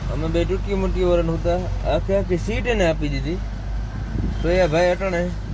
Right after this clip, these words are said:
ઝોલા ખાય હજી. ચાલો ઘડીક વાટ જોઈએ, ચાલો ભાઈ આવે પછી કાંટો બાટો કરાવી ને ભાઈ જઈએ ખાલી કરવા. હા, બહુ નાસ્તાવાળો આપણે લઈ ગઈ ભૂખ હવે અટાણે મય.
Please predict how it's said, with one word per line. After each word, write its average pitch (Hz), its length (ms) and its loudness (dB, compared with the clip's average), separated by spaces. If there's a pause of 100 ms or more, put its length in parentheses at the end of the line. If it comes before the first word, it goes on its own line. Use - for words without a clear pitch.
ઝોલા 156 300 4
ખાય 131 240 0
હજી. - 200 -4 (4000)
ચાલો 156 260 0
ઘડીક 156 220 0
વાટ 147 200 2
જોઈએ, 175 200 2
ચાલો 170 240 2
ભાઈ 139 240 0
આવે 165 180 0
પછી 151 180 -6
કાંટો 143 240 -8
બાટો 139 240 -6
કરાવી 170 360 0 (1300)
ને 131 100 -2
ભાઈ 120 180 4
જઈએ 139 300 4
ખાલી 165 260 2
કરવા. 151 220 2 (420)
હા, 143 180 -2
બહુ 123 60 2 (220)
નાસ્તાવાળો 151 500 2
આપણે 120 300 -2
લઈ 117 140 -4
ગઈ 113 140 -6
ભૂખ 165 220 -4
હવે 147 120 0
અટાણે 131 280 -2
મય. 147 100 -2